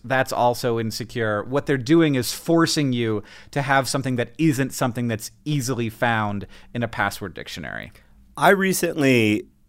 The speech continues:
Speaker 2: talked to a friend about this, and they had the best idea for a password I have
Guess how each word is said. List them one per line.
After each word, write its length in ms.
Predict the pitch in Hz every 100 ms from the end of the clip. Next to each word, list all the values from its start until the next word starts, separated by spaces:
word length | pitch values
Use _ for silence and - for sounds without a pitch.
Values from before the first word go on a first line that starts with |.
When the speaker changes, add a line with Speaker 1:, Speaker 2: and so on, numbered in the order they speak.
| _ -
Speaker 2:
talked 280 | 135 123 -
to 120 | 123
a 40 | 104
friend 300 | 117 110 113
about 280 | 127 120 -
this, 320 | 127 123 - -
and 200 | 107 107
they 220 | 120 135
had 300 | 131 123 110
the 200 | 104 107
best 500 | 87 98 110 117 -
idea 640 | 123 110 98 104 101 98 95
for 200 | - 101
a 40 |
password 600 | 90 113 101 95 113 95
I 100 | 104
have 180 | 104 95